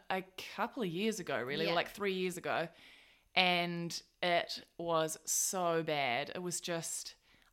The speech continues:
Speaker 1: unstoppable and sore, and I just started working in television, and it was a nightmare. Uh, so I put up with that for, like, I don't know,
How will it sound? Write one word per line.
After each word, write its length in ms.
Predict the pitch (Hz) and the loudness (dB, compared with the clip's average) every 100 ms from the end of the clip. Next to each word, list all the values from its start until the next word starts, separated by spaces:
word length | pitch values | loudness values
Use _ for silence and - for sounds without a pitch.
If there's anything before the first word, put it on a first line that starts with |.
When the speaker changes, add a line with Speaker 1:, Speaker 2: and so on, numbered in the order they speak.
| - | 4
Speaker 1:
unstoppable 760 | 190 196 - 165 156 151 151 | 4 2 0 0 -2 -4 -4
and 220 | - 156 156 | -4 -6 -4
sore, 580 | - - 185 175 170 - | -4 -2 -2 0 0 0
and 300 | 160 156 156 - - | -2 -4 -10 -14 -8
I 80 | 170 | -6
just 260 | 160 190 - | -2 -2 0
started 240 | 180 160 | 0 -2
working 260 | 160 156 151 | -2 -4 -8
in 100 | 156 | -6
television, 840 | 185 175 160 160 160 151 151 151 - | 0 0 2 0 0 -2 -2 -4 -4
and 140 | 151 | -2
it 60 | - | -2
was 120 | 104 | -6
a 60 | 123 | -6
nightmare. 920 | 147 175 180 - 170 160 156 156 156 - - - - - _ - | 0 4 4 2 -2 -2 0 0 0 -6 -18 -20 -20 -20 _ 2
Uh, 240 | 175 165 | 6 6
so 160 | - 214 | 4 4
I 60 | 196 | 4
put 200 | - 220 | 4 4
up 120 | - | 4
with 160 | 196 - | 0 2
that 220 | 170 - | 2 2
for, 120 | 170 | 0
like, 380 | 156 151 151 - - 196 | 2 2 0 -6 -14 -14
I 60 | - | -10
don't 120 | 143 | -6
know, 200 | 104 110 | -6 -6